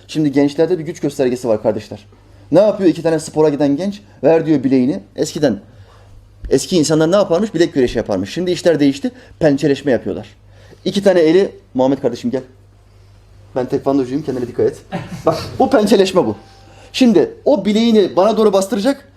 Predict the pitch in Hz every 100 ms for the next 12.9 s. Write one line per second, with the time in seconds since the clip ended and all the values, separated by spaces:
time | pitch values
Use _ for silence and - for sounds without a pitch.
0 | _ - 190 254 214 214 233 240 214 202
1 | 180 - 143 120 101 233 247 220 175 190
2 | 214 214 202 208 349 - _ _ 196 202
3 | 208 202 202 196 143 143 131 - 107 107
4 | 254 285 123 - - _ _ _ - 135
5 | 156 151 160 131 151 147 147 170 156 139
6 | 131 127 147 160 156 - 147 143 147 139
7 | 131 139 - 131 139 120 113 - 123 -
8 | - - - - - 170 185 160 139 143
9 | - 107 - - 185 214 226 220 233 -
10 | 254 269 277 196 180 269 - - - -
11 | 185 302 254 226 - 220 - 262 277 262
12 | 233 302 254 226 208 214 208 262